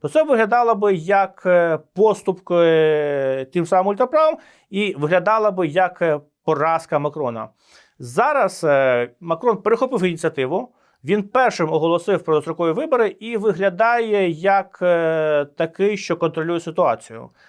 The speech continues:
Але, однак, чи це є нап-, насправді, наразі невідомо. Опитування, які вже проведені, показують, що ультраправі мають, е, всі шанси отримати, е,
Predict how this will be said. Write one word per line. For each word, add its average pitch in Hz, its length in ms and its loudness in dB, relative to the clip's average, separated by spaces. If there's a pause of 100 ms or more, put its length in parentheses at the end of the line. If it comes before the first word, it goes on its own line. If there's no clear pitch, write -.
(140)
Але, 190 400 0
однак, 214 460 -4
чи - 220 -10
це 214 200 2
є 202 80 4
нап-, 208 260 -2
насправді, 214 580 0
наразі 165 400 0
невідомо. 131 580 -6
Опитування, 202 720 0
які 170 200 -2
вже 185 220 0
проведені, 294 480 0
показують, 220 760 0
що 160 1000 0 (180)
ультраправі 147 720 -2
мають, 175 540 0
е, 143 140 0
всі 135 300 -6
шанси 190 520 -2 (360)
отримати, 202 1040 0
е, 139 720 -4